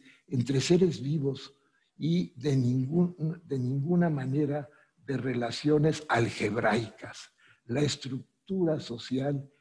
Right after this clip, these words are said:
es una forma, ¿verdad?, concedido, pero una forma que no podría subsistir si no circula en ella una vida mucho más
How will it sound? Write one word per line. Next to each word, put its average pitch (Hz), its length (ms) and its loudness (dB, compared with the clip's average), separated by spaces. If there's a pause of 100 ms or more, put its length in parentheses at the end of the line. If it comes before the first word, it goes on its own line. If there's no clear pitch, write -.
(120)
es - 220 -4
una 156 240 0
forma, 143 580 -4 (380)
¿verdad?, 110 420 -14 (360)
concedido, 139 800 -4 (420)
pero 147 400 4 (200)
una 185 280 2
forma 151 680 -6 (100)
que 131 140 -4
no 165 320 0
podría 147 460 -2
subsistir 143 760 -12 (300)
si 127 180 -10
no 151 220 2
circula 170 840 -4
en 127 200 -8
ella 151 460 -6
una 180 340 2
vida 131 460 -10 (600)
mucho 165 500 -2
más 165 500 -6